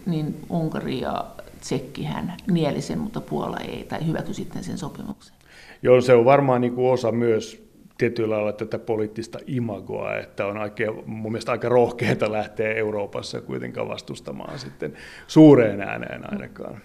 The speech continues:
Speaker 1: mutta nämä rahat, jotka on nyt nämä viimeinen, tää, mistä nyt nostet-, pidetään näitä mielenosoituksia, nämä, nämä väärinkäyttöepäilyt, niin näähän on E U-rahoja. Et sehän on aika kiinnostavaa, että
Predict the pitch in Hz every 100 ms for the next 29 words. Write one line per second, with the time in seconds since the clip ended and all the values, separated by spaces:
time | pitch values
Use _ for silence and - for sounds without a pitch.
0 | - 214 214 233 226 262 311 262 190 190
1 | 190 208 208 208 196 196 233 214 185 160
2 | 156 - 156 143 139 - - 165 160 165
3 | 170 165 156 - - 165 147 143 139 123
4 | - - - - 160 156 165 170 151 147
5 | 139 147 - 143 156 151 - - - -
6 | - - 170 151 170 165 156 151 156 160
7 | 160 151 156 151 151 - 165 196 196 156
8 | 156 160 294 240 165 151 156 156 - 151
9 | 170 - 220 180 202 202 247 220 175 -
10 | 156 143 143 - -